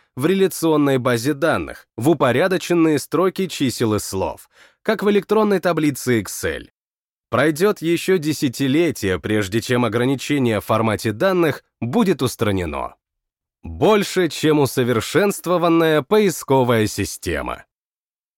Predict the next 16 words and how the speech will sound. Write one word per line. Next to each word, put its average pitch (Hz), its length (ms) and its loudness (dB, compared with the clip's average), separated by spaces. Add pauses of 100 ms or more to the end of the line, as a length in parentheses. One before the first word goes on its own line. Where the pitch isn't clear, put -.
(140)
В - 100 -20
феврале 143 460 2
две 143 180 2
тысячи 170 400 -2
одиннадцатого 131 680 2
года 127 360 0
компания 151 720 2
I 131 220 2
B 117 280 2
M 113 180 0
произвела 120 580 0
глубокое 147 720 0
впечатление 139 880 0
на 95 120 -2
американскую 127 840 -2
публику, 87 600 -2